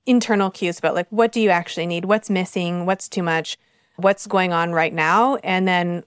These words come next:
you can figure out from there a little bit more 'cause you'll have more information. The second is, you know, making sure that you are meeting the physical needs, but also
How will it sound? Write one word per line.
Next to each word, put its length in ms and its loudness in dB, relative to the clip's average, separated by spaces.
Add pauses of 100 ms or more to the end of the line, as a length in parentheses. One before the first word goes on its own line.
you 180 0
can 160 -2
figure 320 -4
out 260 0
from 300 -4
there 280 0
a 60 0
little 220 -2
bit 180 -4
more 220 0
'cause 160 -4
you'll 120 4
have 180 2
more 200 2
information. 720 -2 (520)
The 220 2
second 420 0
is, 480 -2 (560)
you 100 2
know, 320 2
making 380 -2
sure 180 0
that 220 -2
you 120 -2
are 240 0
meeting 500 0 (500)
the 100 2
physical 480 0
needs, 360 0
but 200 -2
also 360 2